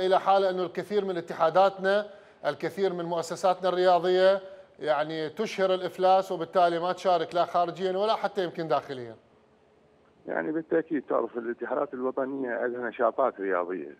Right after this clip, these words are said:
Speaker 1: أكيد.
Speaker 2: وأيضًا لابد من هذه المشاركات. هذا
Speaker 1: مم.
Speaker 2: جانب. الجانب الآخر الجانب المالي جانب مهم.
Speaker 1: مهم.
Speaker 2: مع أنه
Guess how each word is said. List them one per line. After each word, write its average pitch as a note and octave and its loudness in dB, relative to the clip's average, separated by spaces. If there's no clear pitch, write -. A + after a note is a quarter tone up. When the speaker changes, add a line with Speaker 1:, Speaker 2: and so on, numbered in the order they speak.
Speaker 1:
أكيد. D3 -10
Speaker 2:
وأيضًا A2+ -4
لابد A2+ 0
من G#2 -12
هذه G2+ 0
المشاركات. E2+ -6
هذا A2 -2
Speaker 1:
مم. G#2+ -4
Speaker 2:
جانب. F2+ -8
الجانب C3 -6
الآخر G#2+ -4
الجانب B2 -4
المالي A#2 -8
جانب A#2 -6
مهم. G2+ -10
Speaker 1:
مهم. D3 -14
Speaker 2:
مع B2 -2
أنه A2+ -16